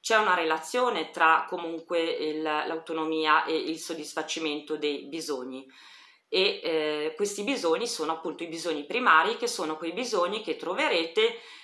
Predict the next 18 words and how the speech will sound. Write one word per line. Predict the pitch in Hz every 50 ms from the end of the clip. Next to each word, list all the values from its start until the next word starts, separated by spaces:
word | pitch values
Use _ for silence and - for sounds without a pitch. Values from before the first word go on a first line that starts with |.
| - _
nel | 165 175 175 170 170 165 165 156 156 156 - -
primo | - 294 285 220 175 151 151
gradino | 202 226 311 226 220 208 202 196 208 214 220 208
della | - 202 202 202 202
piramide | 208 214 202 180 151 151 170 165 160 165 180 185 190 185
dei | 185 208 196
bisogni | 214 220 196 160 151 139 147 147
di | 143 156 156
Maslow. | 151 151 143 143 143 143 143 151 151 147 143 151 - - _ _ _ _ _ _ _ _ _ _ _ _ _ -
Ora | - 277 277 302 302
veniamo | 302 277 233 208 180 170 170 180 202 214 214
alla | 175 160 165 160
distinzione | 165 180 175 - - 262 277 269 - - 185 170 165 180 185 190
dei | 180 170 160
diversi | 165 214 220 214 160 147 - - - 190
gradi | 175 170 139 139 139 147 170 175
di | - 147 147 151 -
autonomia. | - 147 147 143 - 160 147 147 147 147 143 135 139 139 131 139 139